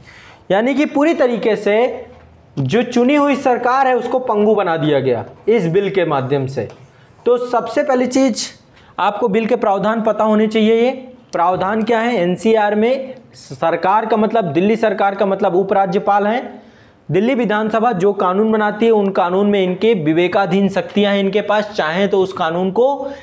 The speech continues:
ना साइन करें, रिजेक्ट कर लें, राष्ट्रपति के आरक्षण के लिए रख लें, जो इनकी मर्जी हो वो करें। इसके बाद सरकार व मंत्री के द्वारा जो भी निर्णय लिया जाता है, बिना इनकी अनुमति के वो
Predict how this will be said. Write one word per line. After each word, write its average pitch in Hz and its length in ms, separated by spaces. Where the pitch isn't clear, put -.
ना 170 180
साइन 214 320
करें, 208 300
रिजेक्ट 208 380
कर 208 140
लें, 202 220
राष्ट्रपति 185 460
के 208 80
आरक्षण 190 380
के 208 100
लिए 202 100
रख 202 180
लें, 202 140
जो 190 140
इनकी 190 220
मर्जी 165 260
हो 180 100
वो 175 120
करें। 135 320
इसके 202 280
बाद 151 200
सरकार 208 560
व 233 120
मंत्री 196 360
के 214 120
द्वारा 196 240
जो 170 160
भी 180 140
निर्णय 165 300
लिया 202 200
जाता 190 320
है, 214 140
बिना 165 240
इनकी 170 240
अनुमति 156 380
के 165 100
वो 233 420